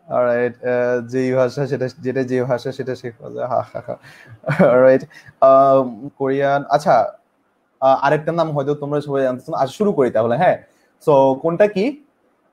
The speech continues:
এটা হচ্ছে স্প্যানিশ, প্রথম যেটা সেটা। স্প্যানিশ কারা কারা বলেছিল তারা আমাকে কমেন্টে জানাও।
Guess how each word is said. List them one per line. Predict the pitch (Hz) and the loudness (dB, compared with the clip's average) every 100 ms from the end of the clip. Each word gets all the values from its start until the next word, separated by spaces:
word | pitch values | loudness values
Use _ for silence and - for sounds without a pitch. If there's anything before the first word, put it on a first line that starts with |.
| _ | _
এটা | 175 208 | 0 4
হচ্ছে | 214 226 | 4 0
স্প্যানিশ, | 226 - 165 202 - | 0 2 2 2 -4
প্রথম | - 156 170 | -6 -4 -4
যেটা | 160 165 | -4 -4
সেটা। | 185 160 175 - _ | -6 -4 -4 -4 _
স্প্যানিশ | - - 180 220 | -6 0 2 2
কারা | - 196 | 2 2
কারা | 196 208 | 6 4
বলেছিল | 185 175 165 190 | 4 2 0 0
তারা | 165 151 | 2 2
আমাকে | 156 151 | 0 -2
কমেন্টে | 156 143 139 | 0 0 -2
জানাও। | 131 113 101 | -4 -4 -6